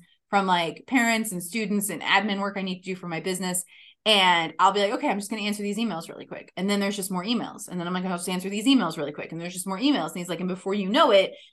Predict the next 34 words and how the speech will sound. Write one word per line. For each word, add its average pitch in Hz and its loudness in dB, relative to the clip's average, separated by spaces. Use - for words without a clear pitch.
you've 226 -2
spent 240 -4
four 254 4
hours 208 4
on 196 0
a 196 -2
task 185 4
that 190 -4
you 202 -2
had 226 2
allotted 220 6
fifteen 214 -2
minutes 294 2
to, 226 2
and 214 0
you 202 2
didn't 208 2
spend 202 -4
any 285 4
of 254 4
the 208 0
time 175 -2
on, 170 0
like, 170 -4
those 175 -4
bigger 180 0
tasks 247 2
you 214 -2
were 196 -2
supposed 185 -8
to 180 -10
do 165 -6
that 147 0
day. 151 -2